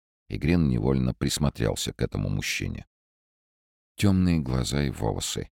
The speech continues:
модная стрижка, лицо холёное, как и положено человеку, у которого водится достаточное количество денег,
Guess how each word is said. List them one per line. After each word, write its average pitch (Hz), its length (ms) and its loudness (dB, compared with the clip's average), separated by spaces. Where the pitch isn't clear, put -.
модная 64 500 0
стрижка, - 680 -6
лицо 64 360 2
холёное, 50 680 -2
как - 220 -2
и 69 40 -2
положено 50 680 0
человеку, 53 580 0
у - 80 4
которого 50 520 -4
водится 58 500 -2
достаточное 58 920 -2
количество - 680 -4
денег, - 580 -2